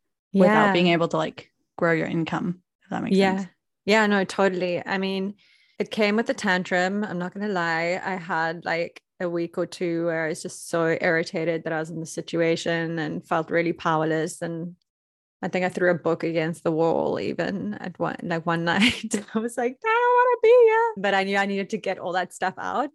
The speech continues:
Speaker 2: And it was very cleansing, actually. And I was just like, "Okay, I can focus on growing my audience. I can," I, it's actually a really cool and unique opportunity because I can just work on my business. So I told you I'm launching my podcast,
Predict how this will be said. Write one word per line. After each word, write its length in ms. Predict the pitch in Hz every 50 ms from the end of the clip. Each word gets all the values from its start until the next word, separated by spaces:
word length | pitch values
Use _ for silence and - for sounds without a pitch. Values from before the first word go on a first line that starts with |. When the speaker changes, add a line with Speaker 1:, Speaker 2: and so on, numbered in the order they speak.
| - -
Speaker 2:
And 140 | 190 185
it 60 | 185 180
was 140 | 180 175
very 220 | 156 180 175 180 180
cleansing, 560 | 180 - 190 180 180 180 180 175 185 185 185
actually. 600 | 170 185 175 - - 202 202 226 247 254 262 254 -
And 500 | - 190 185 190 185 185 185 190 185 - -
I 100 | - 208
was 100 | 208 208
just 100 | 190 -
like, 160 | - 208 202 240
"Okay, 420 | 247 - 214 202 196 202 214 - _ _ _ _ _ _ _ _ _ -
I 140 | 208 208 202
can 220 | 202 226 208 208
focus 360 | 202 - 190 185 190 233 208
on 120 | 208 196 196
growing 280 | 190 185 180 180 185
my 140 | 185 180 175
audience. 600 | - 170 165 160 170 175 208 233 233 - - - _ _ _ -
I 80 | 190
can," 380 | 185 - 196 185 180 175 101 - - _ _ _ _ _ _ _ _ -
I, 80 | 214
it's 200 | - - 220 -
actually 260 | 254 269 254 - 311
a 60 | 277 226
really 500 | 208 202 190 208 196 190 185 170 - _ _
cool 380 | - - - 208 196 196 202 208
and 180 | 208 202 190
unique 340 | 185 185 180 180 180 180 -
opportunity 680 | 180 185 170 190 175 - - 180 180 180 185 202 214 226
because 380 | 196 202 190 - 208 185 180
I 200 | 196 180 180 170 - - - _ _ _ _ -
can 280 | - 202 190 185 175
just 320 | 156 - 190 185 180 - -
work 340 | 185 170 175 170 170 165
on 140 | - 160 156 165
my 140 | 156 156
business. 500 | 160 - - 160 - - 147 147 170 175 -
So 320 | - 175 170 170 165 170 165 _ _ _ _ _ _ _ _ -
I 80 | 190 185
told 300 | - - 185 180 175 175
you 200 | 185 175 170 175
I'm 220 | 170 156 175 165 165
launching 400 | 165 180 175 175 165 - 180 175
my 140 | 170 160
podcast, 880 | 160 - - 185 185 175 - - 185 175 170 170 170 175 - - - -